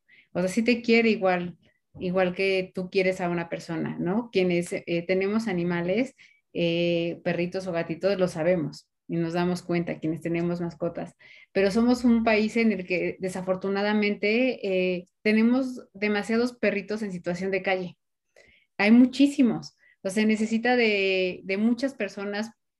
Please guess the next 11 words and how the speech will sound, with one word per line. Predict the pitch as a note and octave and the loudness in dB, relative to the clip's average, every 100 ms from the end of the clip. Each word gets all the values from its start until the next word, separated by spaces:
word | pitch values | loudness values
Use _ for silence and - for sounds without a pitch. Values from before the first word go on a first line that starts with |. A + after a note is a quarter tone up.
| _ | _
poniendo | - F#3 G3 G#3 G#3+ A3+ | -2 0 2 0 2 2
atención | A3+ F#3 F#3 F#3 | 2 -2 -2 -2
a | F3+ | 0
esto | F#3 F3+ G#3 A#3 | -2 -2 -2 -2
y | G#3+ | -2
poniendo | F3+ F3+ F#3+ G3+ G3+ | -6 -4 -4 -2 -2
manos | G3+ G3 F#3+ | -2 -4 -4
en | E3+ | -2
esto. | F#3 F#3 - - _ - _ | -2 -4 -10 -16 _ -20 _
Por | F#3 | 4
eso | F#3+ G#3 G#3+ G#3+ A3 | 4 2 2 2 2